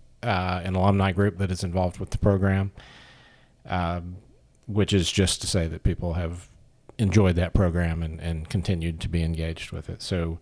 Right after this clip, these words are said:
Public Safety Academy also, applications open starting tomorrow at auburnalabama dot org slash academies.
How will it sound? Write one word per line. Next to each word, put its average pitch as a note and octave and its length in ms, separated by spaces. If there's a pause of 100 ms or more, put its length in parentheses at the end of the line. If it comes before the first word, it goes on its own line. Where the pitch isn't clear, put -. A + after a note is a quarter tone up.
(560)
Public A#2 240
Safety A#2 360
Academy A2+ 680
also, A2 720 (840)
applications G#2 600
open G2 360
starting F#2+ 360
tomorrow G2+ 540
at F#2+ 280
auburnalabama F#2+ 600
dot G2 200
org G2 240
slash G2+ 320
academies. G2+ 640